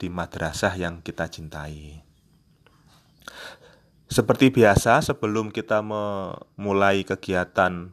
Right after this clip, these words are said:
pembelajaran jarak jauh, jangan lupa pesan-pesan yang selalu Bapak dan Ibu guru sampaikan,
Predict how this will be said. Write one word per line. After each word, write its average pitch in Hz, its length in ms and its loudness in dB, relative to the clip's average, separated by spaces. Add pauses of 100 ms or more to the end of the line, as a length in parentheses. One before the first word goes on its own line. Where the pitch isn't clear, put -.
pembelajaran 90 640 0
jarak 78 240 2
jauh, 107 640 -2 (480)
jangan 90 320 -4
lupa 117 960 4 (640)
pesan-pesan 107 640 0
yang 98 320 -2
selalu 101 720 2
Bapak - 400 -2
dan 98 160 -8
Ibu 87 400 -12
guru 98 240 -6
sampaikan, 101 800 -2